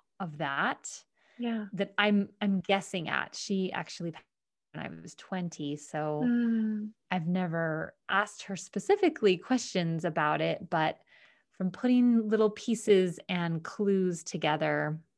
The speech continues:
Speaker 1: from my childhood and teenage years, um, I, I just thought that it might be an interesting perspective.
Speaker 2: Yeah. Do you, how did you know she had an abortion?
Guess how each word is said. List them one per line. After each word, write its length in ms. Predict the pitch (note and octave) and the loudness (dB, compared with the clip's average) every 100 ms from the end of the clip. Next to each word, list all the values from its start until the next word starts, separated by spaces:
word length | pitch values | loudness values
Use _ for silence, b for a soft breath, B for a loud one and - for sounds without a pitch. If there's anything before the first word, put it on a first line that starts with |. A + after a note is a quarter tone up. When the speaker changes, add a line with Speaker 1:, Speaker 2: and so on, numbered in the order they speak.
| _ _ | _ _
Speaker 1:
from 180 | F3 E3 | -2 2
my 180 | E3+ E3+ | 2 2
childhood 760 | F3+ E3 D#3 E3+ D#3+ D#3 D#3 - | 2 2 2 0 2 2 0 -4
and 280 | C#3+ C#3 | -8 -10
teenage 340 | - F#3 E3+ D#3 | -6 -2 -2 0
years, 460 | D#3+ D#3 D3+ D3+ - B B B B B _ _ | 0 0 -2 -6 -16 B B B B B _ _
um, 400 | D#3 D3+ D3+ F3 - _ _ _ _ _ - | -10 -8 -8 -10 -12 _ _ _ _ _ -10
I, 320 | E3 D#3+ D3+ - | -4 -2 -4 -6
I 120 | F3+ | -4
just 240 | F3 E3 - | -2 -4 -2
thought 220 | D#3 - | -2 0
that 100 | D#3+ | -4
it 80 | - | -2
might 160 | D#3+ | -6
be 120 | D#3+ | -4
an 60 | D3+ | -4
interesting 640 | D3+ D#3+ - - D3 D#3 D#3+ | -4 -6 -10 -6 -4 -6 -8
perspective. 520 | E3 - - - A#3+ | -12 -8 -8 -6 -2
Speaker 2:
Yeah. 360 | A#3+ A#3+ A#3 A3+ _ B B B B - | 2 2 2 -2 _ B B B B -2
Do 100 | C#4 | 2
you, 460 | C4 C4 C#4 C4+ A#3+ | 4 6 6 6 4
how 180 | - B3+ | 4 4
did 200 | B3+ B3+ | 4 6
you 120 | C4 | 6
know 440 | A3+ G#3 D#4+ - _ _ | 6 4 0 -2 _ _
she 180 | - A#3 | -4 -2
had 180 | A3 A3+ | -2 -4
an 80 | A#3+ | -4
abortion? 480 | A#3+ - - B3 | -8 -8 -8 -12